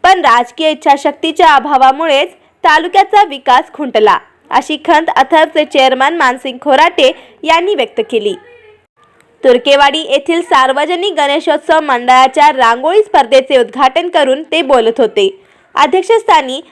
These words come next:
प्रकाश बांदिवडेकर होते. सुरुवातीला मंडळाचे अध्यक्ष ज्योतिबा वरपे,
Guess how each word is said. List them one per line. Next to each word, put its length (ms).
प्रकाश 380
बांदिवडेकर 640
होते. 480
सुरुवातीला 640
मंडळाचे 600
अध्यक्ष 420
ज्योतिबा 580
वरपे, 580